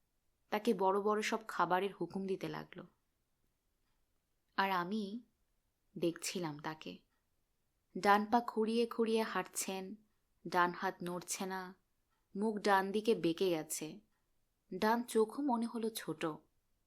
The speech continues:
ভাই বললেন, "প্যারালাইসিসে আক্রান্ত হয়েছি, ডাক্তার বলেছে এর বেশি ভালো হবে না।" সেদিন তার সঙ্গে অনেকক্ষণ ছিলাম,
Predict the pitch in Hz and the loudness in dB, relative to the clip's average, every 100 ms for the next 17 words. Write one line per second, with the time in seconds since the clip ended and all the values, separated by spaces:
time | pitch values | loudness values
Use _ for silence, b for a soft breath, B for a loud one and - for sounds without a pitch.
0 | _ _ _ _ _ _ _ _ 202 170 | _ _ _ _ _ _ _ _ -10 -8
1 | 170 180 180 180 180 208 185 175 _ _ | -4 -2 -2 -2 -2 -4 -6 -12 _ _
2 | _ _ _ _ _ _ 190 196 220 240 | _ _ _ _ _ _ 0 2 2 0
3 | 247 - 247 240 190 - 208 208 202 180 | 0 -4 2 2 2 0 -4 -4 -4 -2
4 | 156 - 151 185 _ _ _ _ _ _ | -4 -6 -8 -12 _ _ _ _ _ _
5 | _ _ - 175 165 - 196 185 196 196 | _ _ -8 -4 -4 -2 -2 0 -2 -2
6 | 202 - 226 226 226 _ _ _ _ _ | -4 -4 -4 -4 -8 _ _ _ _ _
7 | - 165 156 165 - 185 - 156 165 170 | -6 -6 -4 -6 -4 -6 -4 -4 -4 -4
8 | 160 147 165 - _ _ _ _ _ _ | -6 -10 -12 -16 _ _ _ _ _ _
9 | _ _ _ _ _ _ _ _ _ _ | _ _ _ _ _ _ _ _ _ _
10 | _ - - 240 247 277 254 247 247 262 | _ -14 -4 0 2 0 2 2 2 -2
11 | 254 262 202 196 240 247 - 262 247 180 | 0 2 2 2 -2 -2 -2 -2 -2 -4
12 | 160 151 202 | -4 -6 -12